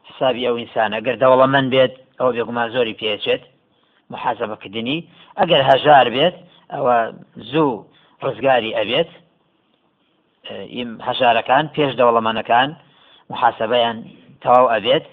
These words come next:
هەروەکو دنیا، دنیا ئەوەی کەوا هەژار بێ، ئەوەی کەوا دەوڵەمەند بێ، شێوەیان جیا.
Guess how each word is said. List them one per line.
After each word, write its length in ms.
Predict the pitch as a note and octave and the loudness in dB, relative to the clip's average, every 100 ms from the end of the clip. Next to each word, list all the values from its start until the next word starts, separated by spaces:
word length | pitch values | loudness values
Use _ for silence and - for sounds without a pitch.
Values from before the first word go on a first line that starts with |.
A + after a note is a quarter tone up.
| - | -8
هەروەکو 300 | E3+ G3+ G3 E3 | -2 -2 -2 -2
دنیا، 260 | F3 F3+ D#3+ E3 - _ _ _ - | 0 2 2 2 -8 _ _ _ -10
دنیا 180 | C#3+ D3+ | -2 2
ئەوەی 160 | D3 C#3+ C#3+ | 4 2 2
کەوا 160 | C#3+ B2+ | 4 4
هەژار 280 | C3+ D3+ C3+ | 2 2 2
بێ، 120 | C3 E3 - _ _ _ _ _ _ _ _ - | 0 -4 -8 _ _ _ _ _ _ _ _ -4
ئەوەی 240 | C3 C3+ - | -2 -2 0
کەوا 260 | C3 C3 B2+ A2+ A2 | 4 6 6 2 -2
دەوڵەمەند 500 | C3+ C3+ C3 C3+ C#3+ A#2+ | 2 4 4 2 -2 -4
بێ، 100 | C#3+ C#3+ | -6 -2
شێوەیان 340 | E3 F3 G3 F3 | 2 4 2 0
جیا. 160 | F3 | 0